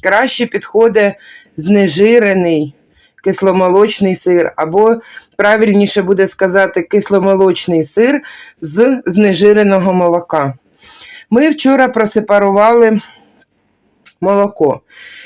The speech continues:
Це було пізно, вже вночі, десь, мабуть, о дванадцятій годині. І залишили, набрали обрату і поставили його, просто не прикриваючи нічим, не укутуючи,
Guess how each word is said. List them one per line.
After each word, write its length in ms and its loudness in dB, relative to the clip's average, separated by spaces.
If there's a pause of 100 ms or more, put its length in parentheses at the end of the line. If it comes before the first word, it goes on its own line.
(600)
Це 140 2
було 280 0
пізно, 360 2
вже 180 2
вночі, 680 0 (920)
десь, 480 -4
мабуть, 400 0
о 40 -2
дванадцятій 680 -2
годині. 480 0 (380)
І 160 0
залишили, 840 2 (160)
набрали 640 0
обрату 720 -2 (340)
і 120 -4
поставили 720 0
його, 500 2 (1300)
просто 460 2
не 240 2
прикриваючи 920 0
нічим, 460 2
не 120 4
укутуючи, 960 0